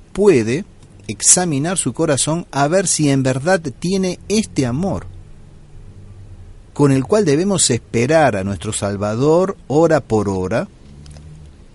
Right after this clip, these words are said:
o al ca-, al contrario, si tiene la triste idea de que Él vendrá como un verdugo". O como dice el padre Castellani, un poco risueñamente, con, como esa vieja que va en el tren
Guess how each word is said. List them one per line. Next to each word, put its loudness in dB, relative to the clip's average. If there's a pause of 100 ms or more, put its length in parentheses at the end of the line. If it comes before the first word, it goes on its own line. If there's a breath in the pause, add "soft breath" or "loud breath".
(240)
o 0
al 0
ca-, 2
al -4
contrario, 0
si 2
tiene -2
la 2
triste -2
idea 2
de 0
que -2
Él -2
vendrá -2
como -2
un -4
verdugo". -8 (2250)
O 0
como -2
dice -2
el -2
padre 0
Castellani, -2
un -6
poco -4
risueñamente, -4
con, -6
como -4
esa -2
vieja -4
que -8
va -4
en -4
el -6
tren -6